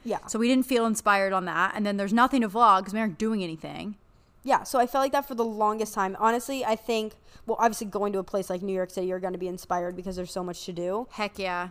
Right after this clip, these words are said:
Speaker 1: And honestly, Justin is just amazing where he loves making content too. Like, for one of the days, he was like, "Let me just take the camera. Like, let me film you doing stuff so that you're not so worried about pulling out the camera, turning it towards you."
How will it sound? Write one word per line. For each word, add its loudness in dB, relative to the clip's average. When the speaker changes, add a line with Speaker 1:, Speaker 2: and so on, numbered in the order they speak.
Speaker 1:
And 2
honestly, 2
Justin 0
is -4
just -6
amazing -2
where 0
he -6
loves 0
making -2
content -2
too. -2
Like, -2
for 0
one 2
of -4
the 4
days, 0
he -4
was -4
like, 0
"Let 0
me 0
just -6
take 0
the -6
camera. -2
Like, -4
let 2
me -4
film -2
you -4
doing -4
stuff -6
so -8
that 2
you're 4
not 2
so -2
worried 2
about 0
pulling -2
out 2
the -6
camera, -4
turning -4
it -10
towards -4
you." -4